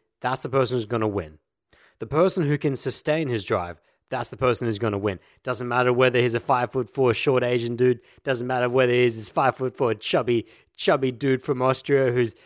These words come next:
been bullied all his life, that his parents have set him up with terrible, terrible expectations of the world is gonna give him and what he should expect of himself when he goes out into the world, right? You could, you could be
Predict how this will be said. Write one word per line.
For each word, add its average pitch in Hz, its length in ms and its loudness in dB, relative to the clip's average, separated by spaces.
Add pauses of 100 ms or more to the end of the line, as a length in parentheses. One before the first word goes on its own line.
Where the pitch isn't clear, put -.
(180)
been 127 160 0
bullied 135 400 4
all 127 100 4
his 123 200 2
life, 127 340 -2
that 113 240 -6 (420)
his - 140 -20
parents 123 420 -6
have 113 140 -8
set 131 180 -4
him 127 140 -2
up 117 100 0
with 104 180 -10
terrible, 113 600 -4 (180)
terrible 135 400 0
expectations 120 720 -2
of 104 120 -8
the 107 80 -4
world 113 340 0
is 101 60 -10
gonna 107 200 -4
give 104 280 -4
him 110 180 -6
and 98 140 -12 (180)
what 113 200 -4
he 123 120 -2
should 113 160 -8
expect 110 400 -6
of 107 60 -14
himself 107 480 -2
when 110 100 -6
he 110 60 -6
goes 113 260 -2
out 107 120 -4
into 107 180 -6
the 110 80 -6
world, 110 300 0 (360)
right? 113 220 -8 (340)
You 139 100 -12
could, 147 300 -12
you 147 60 -8
could 143 160 -6
be 123 340 0